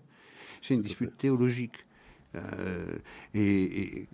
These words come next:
Speaker 1: vous ne pouvez pas envisager la création d'un, d'un État voisin au vôtre lorsque, euh, votre, euh, jeunesse, lorsque la jeunesse de ce futur voisin, elle est instruite dans la haine de, dans la haine du juif. Ça n'est pas possible.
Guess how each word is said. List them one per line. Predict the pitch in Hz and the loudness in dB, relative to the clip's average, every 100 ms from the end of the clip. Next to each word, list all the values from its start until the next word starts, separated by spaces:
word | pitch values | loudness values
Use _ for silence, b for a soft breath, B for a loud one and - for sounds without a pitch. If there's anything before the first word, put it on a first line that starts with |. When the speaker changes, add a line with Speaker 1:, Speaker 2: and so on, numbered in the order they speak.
| - B 98 | -20 B 4
Speaker 1:
vous | 110 | 8
ne | 147 | 8
pouvez | 147 127 131 | 6 4 4
pas | 131 127 120 | 4 4 4
envisager | 101 98 104 104 98 117 | 4 4 4 2 2 2
la | 104 | 0
création | - 104 101 - 107 | 0 -2 0 0 0
d'un, | 92 92 87 85 - | 2 0 0 -4 -4
d'un | 95 95 98 | 0 2 2
État | 101 104 98 | 2 0 0
voisin | 92 95 98 95 98 95 | 0 4 4 4 2 2
au | 92 95 | 2 2
vôtre | 95 123 151 160 - B B - | 4 6 6 2 -6 B B -2
lorsque, | 101 98 - - | 0 0 -2 4
euh, | 127 143 113 95 | 8 8 8 4
votre, | 90 98 101 - 95 | 2 0 -2 -4 -4
euh, | 90 85 85 85 | -2 -2 -4 -6
jeunesse, | 90 101 117 147 135 | 0 4 6 4 2
lorsque | 98 - - | -4 -8 -8
la | 90 | -8
jeunesse | 90 98 120 135 131 110 | -2 2 6 4 2 -2
de | 98 | -6
ce | - 95 | -6 -6
futur | - 107 113 95 | -2 -2 0 -2
voisin, | 92 95 92 117 151 - | 0 0 2 2 2 0
elle | 95 95 113 | -4 -2 2
est | 139 139 | 2 2
instruite | 98 92 - - - - - - - 139 156 - B B B | -4 -4 -2 -2 -2 -6 -16 -10 0 0 0 -8 B B B
dans | 98 104 | 0 2
la | 101 | 2
haine | 101 127 135 | 2 2 2
de, | 98 95 95 B B B - | 2 0 -2 B B B -2
dans | |
la | 95 95 | 0 2
haine | 98 | 2
du | 113 | 4
juif. | 139 190 165 - B B | 2 4 2 -2 B B
Ça | - 135 | 0 2
n'est | 139 | 4
pas | 131 | 2
possible. | 135 - 196 107 | 0 -2 -2 -4